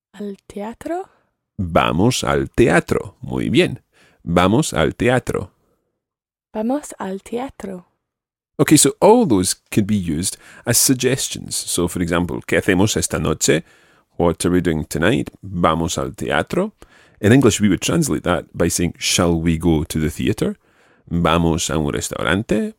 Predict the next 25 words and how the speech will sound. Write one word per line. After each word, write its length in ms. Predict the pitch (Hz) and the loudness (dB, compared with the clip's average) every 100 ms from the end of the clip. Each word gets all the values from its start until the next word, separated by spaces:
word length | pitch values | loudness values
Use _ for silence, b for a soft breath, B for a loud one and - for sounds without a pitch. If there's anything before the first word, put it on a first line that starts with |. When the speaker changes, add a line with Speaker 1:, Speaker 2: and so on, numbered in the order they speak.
| _ _ _ 117 _ | _ _ _ _ _
Speaker 2:
Shall 240 | - - 85 | -6 0 2
we 80 | 85 | 0
go 120 | 85 | -2
to 160 | - | -2
a 40 | 76 | -2
restaurant? 560 | 69 113 - 190 175 | -2 -2 -4 -6 -6
Or 40 | 101 | -8
will 140 | 87 85 | -4 -4
we 100 | 82 | -2
go 120 | 85 | -4
to 140 | - | -4
a 60 | 80 | -4
restaurant? 480 | 67 98 - 175 - b b b _ | -4 -4 -6 -8 -8 b b b _
Or 120 | 92 | -2
even, 300 | 92 101 82 - | 0 2 0 0
"We 220 | 90 92 | 2 4
could 220 | - 82 | 2 -4
go 100 | - | -4
to 180 | 85 - | -4 -6
a 40 | |
restaurant." 440 | 76 80 - 247 175 B B B - | -6 -8 -6 -6 -8 B B B -16
But 120 | - | -2
the 80 | 107 | 2
literal 600 | 113 131 - 196 175 156 | 4 2 2 2 0 -2
meaning 520 | 131 170 175 50 - | -2 0 0 0 -8